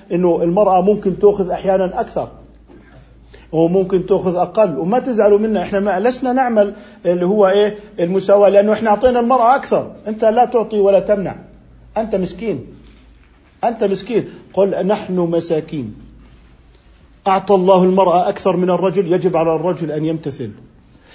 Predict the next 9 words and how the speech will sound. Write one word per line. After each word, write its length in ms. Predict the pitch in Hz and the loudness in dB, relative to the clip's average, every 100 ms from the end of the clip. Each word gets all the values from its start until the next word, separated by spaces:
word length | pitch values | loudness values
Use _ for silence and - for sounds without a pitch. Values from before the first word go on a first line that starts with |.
| - 156 | -8 -2
لأن 360 | 160 165 143 | 0 0 0
جزءا 460 | 165 392 277 254 254 | 4 4 4 4 4
من 320 | 233 226 233 | 4 2 2
الأحكام 880 | 226 220 202 - - 254 320 330 233 - - - _ _ _ _ _ _ _ 143 | 2 0 -2 -4 4 6 6 2 -6 -12 -20 -20 _ _ _ _ _ _ _ -10
للابتلاء". 640 | 147 143 - 147 127 - - _ _ _ _ _ _ _ _ _ _ _ _ _ _ _ _ | -8 -8 -10 -10 -10 -12 -18 _ _ _ _ _ _ _ _ _ _ _ _ _ _ _ _
إذا 120 | 151 160 | -2 -2
الأحكام 440 | 180 - 240 233 | -2 0 2 2
فيها 220 | 240 226 | 4 4
إيه؟ 540 | 220 220 247 262 - | 8 6 6 2 -6